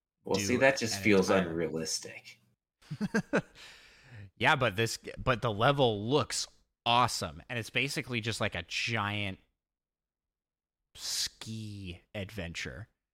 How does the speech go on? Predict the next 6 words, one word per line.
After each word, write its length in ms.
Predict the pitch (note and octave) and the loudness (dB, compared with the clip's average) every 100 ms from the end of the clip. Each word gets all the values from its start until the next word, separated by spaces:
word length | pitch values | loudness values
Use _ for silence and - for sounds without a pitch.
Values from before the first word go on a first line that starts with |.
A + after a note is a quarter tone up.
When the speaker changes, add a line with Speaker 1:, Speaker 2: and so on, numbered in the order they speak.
| _ _ _ _ _ _ _ | _ _ _ _ _ _ _
Speaker 2:
where 340 | - F#2+ F2 E2+ | -6 -4 -4 -6
you've 240 | - G#2+ G2 | -8 -8 -2
got 240 | G2+ D#2+ | -2 -2
slaloms, 760 | - - A#2 A2+ A2+ A2+ G#2+ - | -6 -6 -2 0 0 -2 -4 -8
you've 180 | F#2 - | -8 -6
got, 380 | G2+ F2 E2+ | -4 -4 -8